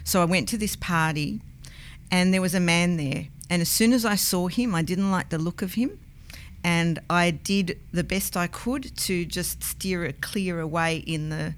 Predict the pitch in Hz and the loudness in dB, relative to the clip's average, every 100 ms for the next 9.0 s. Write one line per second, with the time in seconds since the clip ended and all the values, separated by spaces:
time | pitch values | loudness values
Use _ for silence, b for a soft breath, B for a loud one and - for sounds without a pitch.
0 | - - 190 190 180 165 160 165 233 240 | -6 0 0 0 -2 0 0 2 2 2
1 | 220 233 B - 233 226 214 165 180 175 | 0 -2 B -2 2 4 2 2 2 2
2 | 185 160 165 165 - 147 - 175 B B | 0 0 -2 -2 -2 -2 -2 -6 B B
3 | B 180 175 208 190 - 190 - - 220 | B -2 0 0 0 -2 -10 -10 -4 0
4 | 220 180 160 202 294 B B - 160 - | 2 2 2 0 -4 B B -2 -2 -2
5 | - 180 175 170 156 160 254 349 B B | -2 -2 0 0 0 0 -2 -4 B B
6 | B - 165 156 156 165 180 - 180 202 | B -4 -2 0 0 0 0 -2 -4 -2
7 | 165 170 208 208 202 - - 160 170 165 | 0 0 2 0 -2 -4 -4 -2 0 0
8 | 139 156 160 156 160 160 - 147 156 147 | -2 -4 -4 -4 -2 -4 -6 -6 -4 -4